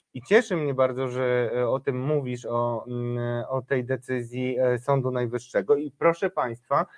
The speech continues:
zwróćcie na to uwagę, bo jeżeli, e, będą, e, ludzie z wymiaru sprawiedliwości, czy sędziowie, czy prokuratorzy, czy policjanci, mieli tego świadomość, że wy wiecie,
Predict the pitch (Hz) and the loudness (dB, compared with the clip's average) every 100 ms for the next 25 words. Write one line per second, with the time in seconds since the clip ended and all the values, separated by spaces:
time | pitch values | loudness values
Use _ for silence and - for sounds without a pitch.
0 | - _ 117 127 220 - 220 175 135 135 | -20 _ -4 4 4 4 0 0 2 0
1 | 123 117 110 143 165 160 156 143 127 165 | 2 2 4 4 6 4 4 2 2 2
2 | 240 233 151 139 131 123 120 139 180 190 | 2 0 0 0 0 0 4 4 4 4
3 | 165 143 127 113 - 113 113 113 113 127 | 4 4 2 -2 -6 -4 -2 -4 -2 2
4 | 156 170 143 143 131 120 _ _ _ - | 2 2 4 4 4 0 _ _ _ -8
5 | 120 117 143 143 151 165 - 151 139 135 | -4 0 2 4 4 2 2 2 2 0
6 | 131 127 127 123 - 120 - - 147 147 | -2 0 2 2 -2 -20 -10 -2 -2 0
7 | 143 135 135 139 127 131 - 135 135 139 | -2 0 2 2 2 -2 -2 -2 -2 -2
8 | 135 131 135 127 123 110 101 110 147 _ | -4 0 0 0 0 -2 0 -2 -2 _
9 | _ _ _ _ - _ - 143 160 151 | _ _ _ _ -20 _ 0 4 6 4
10 | 143 135 120 123 98 - - - - 139 | 2 4 4 0 -10 -14 -18 -14 -2 6
11 | 170 220 160 170 165 - 156 147 160 131 | 6 6 6 4 4 2 2 4 4 4
12 | 117 127 151 202 214 226 220 110 90 | 4 6 8 10 12 10 8 0 0